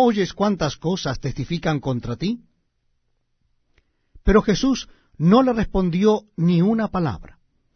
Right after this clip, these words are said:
de tal manera que el gobernador se maravillaba mucho. Ahora bien, en el día de la fiesta acostumbraba el gobernador soltar al pueblo un preso,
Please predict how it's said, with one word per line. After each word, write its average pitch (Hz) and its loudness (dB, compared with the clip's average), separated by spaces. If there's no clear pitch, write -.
de 123 -10
tal 180 0
manera 180 4
que 185 -2
el 175 0
gobernador 151 0
se 180 0
maravillaba 160 0
mucho. 196 -4
Ahora 175 2
bien, - -2
en 190 2
el 208 6
día 285 4
de 226 4
la 175 2
fiesta 185 0
acostumbraba 160 -2
el 151 0
gobernador 156 0
soltar 151 -4
al 143 -4
pueblo 160 -2
un 160 -2
preso, 170 -6